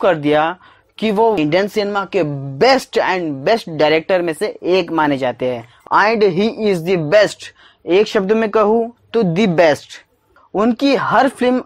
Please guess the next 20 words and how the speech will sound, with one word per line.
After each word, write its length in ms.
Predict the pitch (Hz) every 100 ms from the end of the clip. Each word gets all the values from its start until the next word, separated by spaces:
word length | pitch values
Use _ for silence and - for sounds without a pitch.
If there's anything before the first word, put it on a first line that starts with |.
| -
ऐसी 360 | 165 160 262 262
फिल्म 260 | - 247
होती 400 | 233 202 190 226
है 280 | 214 196 202 - _ _ _ _ _ _ _ _ -
जिसको 480 | 165 190 - 220 208
फैमिली 760 | - - 185 202 214 220 220 _
एक 340 | 160 202 226 -
साथ 520 | - - 185 208 190
बैठकर 600 | 175 185 196 - 202 202 _ _ _ -
एंजॉय 540 | 147 156 147 156 180
कर 280 | 196 175 170
सकते 400 | 147 143 - 139
हैं, 340 | 123 123 117 _ _ _ -
एक 300 | 190 202 -
साथ 480 | - - 156 170
बैठकर 720 | 202 175 196 202 196 214 214 208 _ _ _ _ _ -
एंटरटेनमेंट, 880 | 160 170 180 202 196 196 202 214 - -
एंटरटेनमेंट 760 | 156 165 175 196 196 196 208 -
और 300 | 175 190 - -
एंटरटेनमेंट 720 | 170 180 185 202 196 208 208